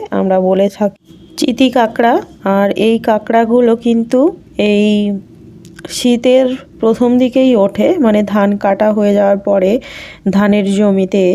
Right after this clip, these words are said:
বা খালে বিলে বিভিন্ন জায়গায় পাওয়া যায়। আর এটা কিন্তু খেতে অনেক বেশি টেস্টি হয়। তো বাজারে পেলে অবশ্যই কিনে বানিও।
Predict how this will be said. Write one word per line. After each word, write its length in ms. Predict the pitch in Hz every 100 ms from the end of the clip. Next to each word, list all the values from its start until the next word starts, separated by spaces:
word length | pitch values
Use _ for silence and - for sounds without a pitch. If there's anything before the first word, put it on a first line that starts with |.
| 302 277 214
বা 140 | 196 196
খালে 380 | - 202 196 202
বিলে 280 | 190 185 214
বিভিন্ন 320 | 214 202 202 208
জায়গায় 400 | 196 190 196 247
পাওয়া 280 | 202 185 180
যায়। 180 | 220 349 - - - -
আর 160 | - 180
এটা 200 | 196 196 214
কিন্তু 200 | 240 277
খেতে 320 | - 214 226
অনেক 280 | 226 196 196 196
বেশি 220 | 208 214
টেস্টি 380 | 220 185 180 -
হয়। 260 | 208 202 220 - - - - _
তো 100 | 196 180
বাজারে 400 | 185 190 196 202
পেলে 340 | 202 190 190 180 196
অবশ্যই 500 | 185 175 185 208 202
কিনে 360 | 202 196 190 180 196
বানিও। 440 | 185 185 180